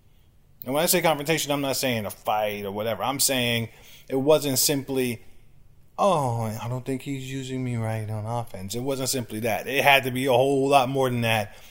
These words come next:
if it even played a little bit of a role in him not playing anymore. I think what happened here is, is he decided to bench Cam. I'm, I'm not gonna say that wasn't part of it, but I know a lot of it was how he came out in that Dallas game, and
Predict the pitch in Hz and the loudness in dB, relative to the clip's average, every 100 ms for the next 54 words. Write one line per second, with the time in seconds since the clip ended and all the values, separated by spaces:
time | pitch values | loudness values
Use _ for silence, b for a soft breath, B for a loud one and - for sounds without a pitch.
0 | B - 143 135 139 131 123 147 131 131 | B -4 -2 -2 -2 -2 -2 0 2 2
1 | 120 143 131 143 160 139 127 120 117 107 | 2 2 4 6 6 6 4 2 0 0
2 | 110 104 104 107 107 104 98 117 101 95 | 0 0 -2 -2 -2 -2 -4 -4 -4 -6
3 | 92 87 90 - - B B B 110 120 | -10 -12 -12 -14 -16 B B B -4 -2
4 | 143 135 123 127 131 151 143 131 131 120 | 0 -2 0 2 2 0 0 -2 0 0
5 | 117 110 - B B B - - 123 117 | 0 -2 -4 B B B -20 -8 -6 -2
6 | 113 147 131 117 135 120 127 120 101 120 | -2 -2 0 2 6 6 4 0 -2 -2
7 | 127 - 135 117 117 98 104 110 - 110 | -2 -2 -2 0 0 0 -2 -2 -6 -6
8 | 117 123 127 120 135 131 120 123 127 107 | -2 -2 0 -2 0 0 0 0 -4 -4
9 | - 127 143 135 208 - - - 113 117 | 0 0 0 -2 -2 -4 -20 -12 -2 0
10 | 117 120 117 104 107 120 127 156 - 117 | 2 0 0 2 2 0 0 -4 -4 -6
11 | - 123 117 120 123 110 110 98 107 95 | -2 0 -2 -2 -4 -4 -2 -4 -4 -4
12 | 101 104 110 110 117 110 92 | -2 -2 -4 -6 -6 -4 -6